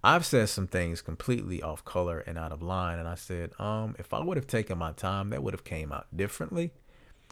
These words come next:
or something would have came out that's, you know, completely, uh, opposite of that."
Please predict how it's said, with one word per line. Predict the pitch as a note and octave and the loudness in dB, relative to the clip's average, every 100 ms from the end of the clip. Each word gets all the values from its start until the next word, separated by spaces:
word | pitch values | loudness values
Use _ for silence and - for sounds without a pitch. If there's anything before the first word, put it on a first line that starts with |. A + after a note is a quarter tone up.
| - - | -4 0
or | - | 2
something | - E3 E3 C#3+ | 2 0 2 4
would | C3 | 6
have | A2 - - - - - - - | 4 -2 -20 -20 -20 -20 -20 -4
came | - A#2+ A2+ | 4 6 8
out | A2 G#2+ B2+ | 6 6 4
that's, | G#2 G#2+ - - - | 0 0 -4 -18 -10
you | - G2 | -2 2
know, | F2+ G2 | 2 0
completely, | - F#2+ - A#2 - A2 G#2+ G2 - - - - | -2 -4 -2 -4 0 0 0 -2 -8 -20 -20 -6
uh, | - F2 | -2 4
opposite | G#2+ A#2 B2+ - A2+ | 6 6 2 0 2
of | F2 | 2
that." | C#2+ A1+ G1+ | -2 -4 -8